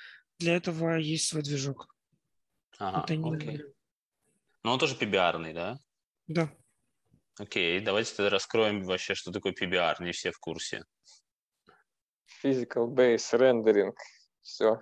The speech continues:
Speaker 3: следующая тема. <laughs>
Speaker 2: Это, то есть ка-, каждый материал явля-, имеет свойства, как в реальной фи-, физике, да, там, грубо
Speaker 3: Ну
Speaker 2: говоря,
Speaker 3: да.
Speaker 2: отражение, количество лучей там и так далее.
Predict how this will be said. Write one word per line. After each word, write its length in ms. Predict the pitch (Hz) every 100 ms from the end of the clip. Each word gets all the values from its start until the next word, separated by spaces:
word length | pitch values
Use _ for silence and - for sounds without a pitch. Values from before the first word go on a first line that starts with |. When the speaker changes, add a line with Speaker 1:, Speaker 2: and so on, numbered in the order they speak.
| -
Speaker 3:
следующая 560 | - - 139 117 - 110
тема. 240 | - 110 -
<laughs> 800 | 202 - 175 139 165 135 - - _ _ _ -
Speaker 2:
Это, 160 | 98
то 120 | 98 98
есть 200 | - -
ка-, 300 | - 110 -
каждый 320 | - 110 110
материал 600 | 110 110 117 139 160 135
явля-, 320 | 110 104 110 - -
имеет 340 | 110 117 110
свойства, 720 | - 104 110 104 - 95 90 82
как 140 | 87
в 80 | -
реальной 360 | 95 90 90 85
фи-, 260 | - 95 78
физике, 680 | - - 92 85 80 80
да, 160 | - - -
там, 160 | -
грубо 300 | - - 82 82
Speaker 3:
Ну 200 | - 160
Speaker 2:
говоря, 20 |
Speaker 3:
да. 220 | 151 170 180 _ _ _ - - -
Speaker 2:
отражение, 680 | - 90 92 98 107 104 98
количество 1300 | 98 95 95 - - 95 95 92 92 90 90 87 87
лучей 580 | 85 85 - 101 95 95
там 240 | - 92
и 40 | 90
так 180 | 87 87
далее. 400 | 85 85 -